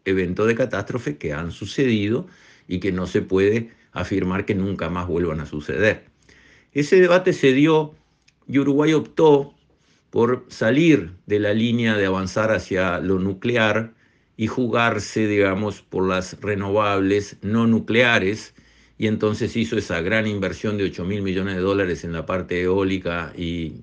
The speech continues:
eh, la parte también solar,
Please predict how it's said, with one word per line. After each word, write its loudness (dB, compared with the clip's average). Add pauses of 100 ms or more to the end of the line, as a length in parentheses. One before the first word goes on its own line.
eh, -8
la -8
parte -6
también -6
solar, -2